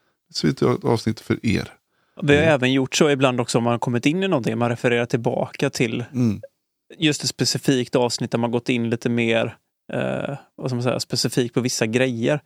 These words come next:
Speaker 2: Det är jävligt
Speaker 1: Mm.
Speaker 2: svårt det där, så vi, vi sitter ju och blöter och stöter och vi,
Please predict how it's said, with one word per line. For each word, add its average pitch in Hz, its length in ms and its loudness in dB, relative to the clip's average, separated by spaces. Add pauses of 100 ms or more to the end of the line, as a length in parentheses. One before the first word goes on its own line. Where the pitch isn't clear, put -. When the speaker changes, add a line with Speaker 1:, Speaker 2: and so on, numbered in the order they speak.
(380)
Speaker 2:
Det 131 80 4
är 147 40 4
jävligt 196 120 4
Speaker 1:
Mm. 214 100 0
Speaker 2:
svårt 202 520 0
det - 60 0
där, 123 120 4
så 131 120 -6
vi, 147 420 0 (260)
vi 151 260 0
sitter 180 260 0
ju - 40 2
och 143 60 -2
blöter 135 400 0
och 123 100 0
stöter 135 420 0
och 139 140 2
vi, 143 140 2